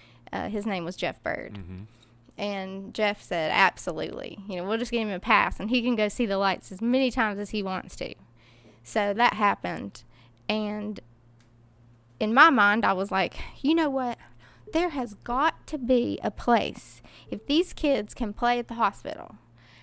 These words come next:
Speaker 1: and they can be together when they're," um, I call 'em clean. So I call these kids clean. When their immune systems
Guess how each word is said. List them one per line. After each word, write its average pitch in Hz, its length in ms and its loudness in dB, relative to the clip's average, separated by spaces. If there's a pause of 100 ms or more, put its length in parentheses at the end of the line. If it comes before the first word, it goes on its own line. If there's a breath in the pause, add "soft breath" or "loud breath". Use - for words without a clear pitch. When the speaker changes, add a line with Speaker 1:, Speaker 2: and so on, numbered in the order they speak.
(140)
Speaker 1:
and 214 320 -6
they 233 280 0
can 254 180 -2
be 233 140 0
together 214 440 -2
when 202 220 -6
they're," 208 440 0 (480 soft breath)
um, 190 280 -4
I - 80 4
call 254 220 -2
'em 180 80 -6
clean. - 380 -6
So - 120 0
I 254 80 4
call 240 160 0
these 208 160 -4
kids 196 180 -8
clean. - 420 -8 (120)
When 220 160 -4
their 254 200 2
immune 247 260 0
systems 196 580 -6